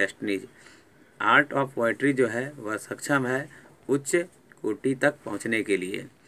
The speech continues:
It is the art in which the idea itself is the fact, आर्ट में आइडिया स्वयं स्पष्ट हो जाता है। He says that, वे कहते हैं कि we should understand the worth of poetry,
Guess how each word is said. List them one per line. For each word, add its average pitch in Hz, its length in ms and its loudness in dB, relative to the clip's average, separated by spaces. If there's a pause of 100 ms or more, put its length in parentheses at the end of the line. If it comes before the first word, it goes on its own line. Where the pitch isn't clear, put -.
(760)
It 175 180 4
is 208 180 4
the 175 160 8 (360)
art 143 340 4 (300)
in 131 100 4
which 151 260 4
the 135 80 6 (140)
idea 120 280 8 (120)
itself 139 420 4 (220)
is 107 100 2
the 104 160 -2
fact, 101 320 4 (460)
आर्ट 135 260 6
में 131 300 2 (380)
आइडिया 123 380 6 (440)
स्वयं 147 340 4 (600)
स्पष्ट - 400 -2
हो 113 100 0
जाता 101 280 0
है। 98 260 -6 (640)
He 127 200 6
says 170 260 8
that, 139 240 6
वे 131 160 6
कहते 127 380 2
हैं 135 200 2
कि 117 160 -2 (480)
we 131 140 6
should 180 220 6
understand 131 680 4 (340)
the 120 80 6 (100)
worth 139 260 2
of 123 260 2
poetry, 104 420 4